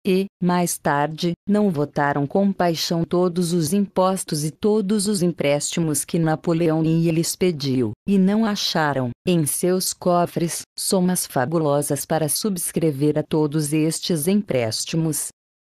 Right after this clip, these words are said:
Enfim, proponha-lhes, mostre-lhes o meio de restabelecer na França uma boa monarquia, bem reacionária,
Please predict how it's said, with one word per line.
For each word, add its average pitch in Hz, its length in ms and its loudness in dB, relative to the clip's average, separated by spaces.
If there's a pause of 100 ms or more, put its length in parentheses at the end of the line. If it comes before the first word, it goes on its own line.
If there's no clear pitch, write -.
(180)
Enfim, 196 640 2 (160)
proponha-lhes, 147 1000 0 (140)
mostre-lhes 170 920 0
o 175 60 2
meio 180 420 2
de 160 140 -2
restabelecer 151 920 0
na 151 140 0
França 156 500 0
uma 147 200 0
boa 202 360 2
monarquia, 170 920 0 (140)
bem 208 280 2
reacionária, 147 1000 0